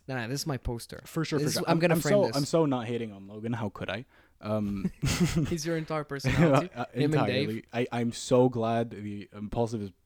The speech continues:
Speaker 2: gonna be back now that the fight is, like, done. I,
Speaker 1: Ma-, and
Speaker 2: what
Speaker 1: Mike's
Speaker 2: I'm sa-
Speaker 1: coverage is gonna be so annoying.
Speaker 2: Say again? Oh, Mike is back, by the way.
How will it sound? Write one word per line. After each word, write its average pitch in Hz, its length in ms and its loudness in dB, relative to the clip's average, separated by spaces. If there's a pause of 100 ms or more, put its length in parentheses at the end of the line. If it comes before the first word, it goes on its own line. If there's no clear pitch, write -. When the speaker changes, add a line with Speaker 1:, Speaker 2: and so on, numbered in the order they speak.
(120)
Speaker 2:
gonna 113 100 0
be 110 120 -2
back 98 280 -4
now 95 200 -8
that 98 180 -12
the - 80 -20
fight 98 260 -10
is, 98 180 -16
like, 98 200 -14
done. 90 220 -10 (280)
I, 151 100 -8
Speaker 1:
Ma-, 214 220 -4
and 190 140 -2
Speaker 2:
what 208 120 -2
Speaker 1:
Mike's 185 100 2
Speaker 2:
I'm 185 60 -4
sa- 202 80 -6
Speaker 1:
coverage 185 180 -4
is - 40 -14
gonna 208 140 -10
be 190 100 -12
so 214 340 -4
annoying. 208 460 -6
Speaker 2:
Say 127 140 -4
again? 131 260 -2
Oh, 202 160 8
Mike 185 260 0
is 113 100 -4
back, 127 280 -4
by - 80 -20
the - 60 -20
way. - 200 -20